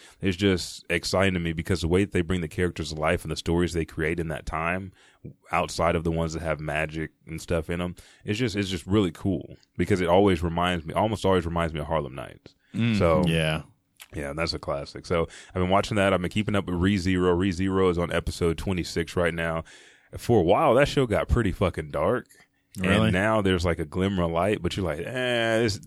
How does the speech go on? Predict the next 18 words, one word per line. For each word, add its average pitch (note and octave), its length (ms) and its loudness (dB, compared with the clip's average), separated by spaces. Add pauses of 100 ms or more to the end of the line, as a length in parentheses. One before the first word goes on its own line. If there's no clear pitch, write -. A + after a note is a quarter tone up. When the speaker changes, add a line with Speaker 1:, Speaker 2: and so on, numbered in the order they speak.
Speaker 1:
this C#3 140 0
Speaker 2:
You, B2 220 6
like, A#2 80 8
Speaker 1:
this F#2+ 80 4
Speaker 2:
you're A#2 80 6
just G2+ 160 2
waiting. G2 500 2
Speaker 1:
Yeah, A2+ 120 8
Speaker 2:
Like, F#2+ 80 8
Speaker 1:
yeah, F#2 80 6
yeah, F2 140 4
yeah. D2+ 120 -2
Speaker 2:
you A#2 160 8
feel B2 220 4
like G#2 160 4
they're G2+ 100 4
just F#2+ 220 -2
trying G2 180 2